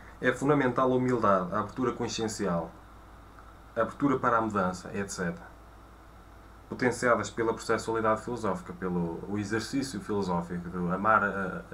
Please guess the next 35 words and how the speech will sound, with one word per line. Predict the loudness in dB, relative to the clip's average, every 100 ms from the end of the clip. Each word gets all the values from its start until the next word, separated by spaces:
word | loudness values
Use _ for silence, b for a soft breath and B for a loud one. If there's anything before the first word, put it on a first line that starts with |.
| -12
a |
sabedoria, | -6 -4 -2 0 0
de |
amar | 0 2 2
a |
verdade, | 2 0 -2 -2
por | -6
exemplo. | -6 -6 -10 B B B B B B -20 -20 -20 -8
Princípio | -4 0 0 2 2
da | 2
escolha. | 0 0 0 -2 -6 -20 -20 -20 B B B B -4
Deve-se | 4 4 4
escolher | -2 2 4
a | 4
verdade, | 4 6 8 6 4
pois | 0 0
a | 0
verdade | 2 4 2
necessita | 2 -6 -6 -6
de | -6
ser | -4
escolhida | -4 -4 -2 0 0
para | 0 0 0
que | -4
se |
potencie | -12 -6 -2 -2 -2
o | -2
processo | -2 -4 0 0 0
de | -6
consciencialização | -4 -4 -2 -4 -2 -2 -2 0 0
da | 0
mesma. | 0 -2 -2 -8 -14 -20 -20 -20 -20 -20 -20 -18 -18 -18 -12
Porque | -8 -4 0
a | 2
verdade, | 2 2 8 8 8 4 -4